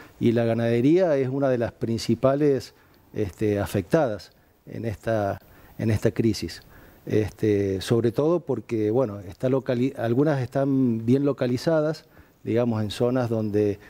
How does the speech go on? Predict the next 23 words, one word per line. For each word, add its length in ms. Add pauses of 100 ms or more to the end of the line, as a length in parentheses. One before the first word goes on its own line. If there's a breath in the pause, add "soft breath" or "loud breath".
(180 loud breath)
el 100
recurso 1000
está 320
más 200
disponible, 680 (420 soft breath)
como 280
es 100
la 140
zona 240
norte 260
de 80
la 100
provincia, 760
Valle 240
Fértil, 440
que 120
tiene, 400 (420 loud breath)
este, 540
un, 480
un 140
régimen 840 (280 soft breath)
pluviométrico 800
distinto, 680